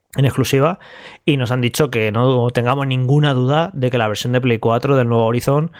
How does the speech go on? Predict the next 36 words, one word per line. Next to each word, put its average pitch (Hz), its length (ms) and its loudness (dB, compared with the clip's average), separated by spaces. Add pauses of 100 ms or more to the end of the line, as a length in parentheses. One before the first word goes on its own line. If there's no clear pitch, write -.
(220)
se - 180 -2
va 110 80 2
a 110 40 0
ver 120 120 0
increíble. 120 640 0
Y 120 140 0
yo 120 120 2
no 127 140 2
dudo, 131 320 2
porque 113 180 -4
esta 120 160 -2
gente 120 260 -2
de 120 80 0
Guerrilla 120 580 0 (260)
son 117 280 0
unos 117 200 0
cracks 117 320 -2
en 123 100 -6
cuanto 104 300 -2
a, 101 320 0
al 104 260 -2
tema 110 280 0
técnico. 117 420 0 (220)
Así - 280 -4
que 127 220 -4
eso 156 240 -2
de 135 220 -6
que 139 180 0
por 131 220 -4
salir 143 480 0
en 147 100 0
Play 143 140 -2
cuatro 143 340 -2
van 139 140 0
a 135 40 0
lastrar, 139 440 -2